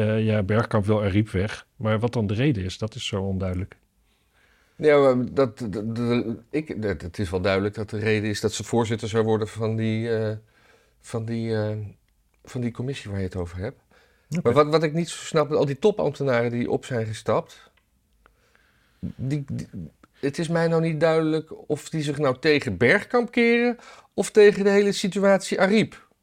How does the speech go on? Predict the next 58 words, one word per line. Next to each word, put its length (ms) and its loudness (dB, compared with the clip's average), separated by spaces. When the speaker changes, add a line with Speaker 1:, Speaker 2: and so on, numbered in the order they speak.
Speaker 1:
Ja, 300 6
dat 160 -4
Speaker 2:
Dat 120 -2
Speaker 1:
is 140 0
Speaker 2:
is, 60 0
Speaker 1:
mij 180 4
ook 80 4
Speaker 2:
dat 20 -2
is, 60 -4
Speaker 1:
onduidelijk. 520 6
Speaker 2:
dat 80 4
is 60 6
Speaker 1:
En, 60 4
Speaker 2:
heel 140 2
vaag. 360 0
Speaker 1:
en 140 4
hoe 200 6
topambtenaren 880 2
zomaar 440 2
zo 160 4
makkelijk 360 0
kunnen 260 0
opstappen 500 -2
is 100 -2
mij 140 0
ook 60 -2
Speaker 2:
En, 60 0
nee, 100 6
Speaker 1:
inderdaad 260 4
Speaker 2:
ze 60 -2
Speaker 1:
zo 80 -2
Speaker 2:
stappen 240 2
niet 120 -2
op, 160 2
hè, 200 0
want 160 -4
ze 100 -6
nemen 220 0
geen 180 0
ontslag 380 -2
en 60 -4
worden 200 4
Speaker 1:
Nee, 80 8
Speaker 2:
doorbetaald. 500 4
Speaker 1:
ze, 60 -18
precies, 360 4
en 80 0
ze 100 -4
krijgen 460 2
dan 160 2
ergens 280 0
een 60 -2
andere, 300 4
een 100 2
functie 400 0
elders, 380 2
zeg 200 -6
maar. 280 -4